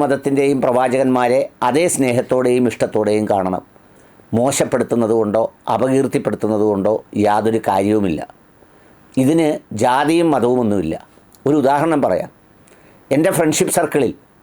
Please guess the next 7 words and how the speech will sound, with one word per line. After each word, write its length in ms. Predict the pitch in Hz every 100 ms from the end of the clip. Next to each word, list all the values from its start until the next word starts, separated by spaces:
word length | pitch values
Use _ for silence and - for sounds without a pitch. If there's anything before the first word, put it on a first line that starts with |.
| _ 123
ഞാൻ 140 | 143 175
സുഹൃത്താക്കിയതൊന്നുമല്ല, 1000 | 165 151 165 160 156 165 151 147 123 90 - - - - - - _ 113
ബ്രന്നി 340 | 135 156 185 196 175
യോഹന്നാൻ 400 | 151 143 135 101 - 139
എന്ന് 100 | 139
പറയുന്ന 240 | 143 135 131
ഒരാൾ 160 | 120